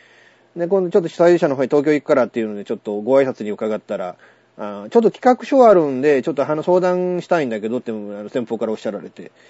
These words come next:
で、簡単な企画書を見せられて、まあ、どういう企画かっていうのはもうちょっと皆さんにとこうね、あの、店頭に並んだところにちょっとお話ししようかなと思うんで、まだ半年ぐらい先なんですけど。で、「こ-、この、こういう本書けます？」って言われて、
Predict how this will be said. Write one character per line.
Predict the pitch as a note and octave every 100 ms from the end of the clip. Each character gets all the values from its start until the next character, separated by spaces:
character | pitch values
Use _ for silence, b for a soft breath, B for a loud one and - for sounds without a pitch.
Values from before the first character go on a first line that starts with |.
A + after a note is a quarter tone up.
| b b b -
で、 | F#3+ G3
簡 | F#3+ G3
単 | F#3+
な | F3
企 | - D#3
画 | -
書 | C#3
を |
見 | A#2+
せ | C3
ら | A#2
れ | G2+
て、 | F2 G#2 F2
ま | B2+
あ、 |
ど | B2 E3
う |
い | C#3+
う |
企 | -
画 | B2
か | A2 A2
っ |
て | G#2+
い |
う |
の | G2+
は |
も | G#2+
う | G#2+
ち |
ょ | A2+
っ |
と |
皆 | C3 C3+
さ | A2
ん |
に |
と | G2+
こ | G#2
う | A#2
ね、 | A#2+
あ | A#2+
の、 | A#2+ A#2 A2+ A2 G#2+ G#2+
店 | D#3+ E3
頭 | F3
に | E3
並 | E3 F#3+
ん | G3+
だ | G3
と |
こ | G3+ F3
ろ |
に | B2+
ち | G#2+
ょ | G#2+
っ |
と | G#2 G2
お |
話 | G#2 G#2 -
し |
し |
よ | G#2
う |
か | G2
な | G2
と | G2+
思 | F2
う |
ん |
で、 | E2
ま | C3
だ | A2
半 | A2+ C3
年 | B2 C3
ぐ | G#2+
ら |
い |
先 | F#2 G2 F#2+
な |
ん | F2
で | E2
す | _
け | E2+
ど。 | - b b b b b b _
で、 | C#3+
「こ-、 | C3+ F#3+
こ | - A3
の、 | C4 C4+ B3+ - _
こ | - C4+
う |
い | C#4+
う |
本 | B3+ C4+
書 | D#3+
け | D3
ま | G3 G#3+
す？」 | G3 D3+ C#3+
っ |
て | -
言 | A#2+
わ | A2
れ | G#2+
て、 | - G#2+